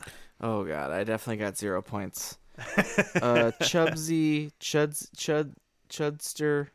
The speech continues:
Speaker 2: The Chud Man.
Speaker 1: Nothing to do with Corduroy. He's doing his dickhead thing.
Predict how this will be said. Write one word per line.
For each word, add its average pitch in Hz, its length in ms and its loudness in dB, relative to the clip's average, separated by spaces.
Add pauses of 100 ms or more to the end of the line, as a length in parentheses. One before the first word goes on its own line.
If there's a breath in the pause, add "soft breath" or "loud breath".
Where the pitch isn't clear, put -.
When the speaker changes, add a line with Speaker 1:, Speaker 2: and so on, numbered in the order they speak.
(380)
Speaker 2:
The 226 80 -2
Chud 190 280 4
Man. 139 1000 2
Speaker 1:
Nothing 156 280 4
to 143 80 0
do 135 100 4
with 131 180 0
Corduroy. 120 600 2
He's 117 220 -6
doing 113 220 -2
his 107 180 -4
dickhead 101 500 -4
thing. 104 400 -6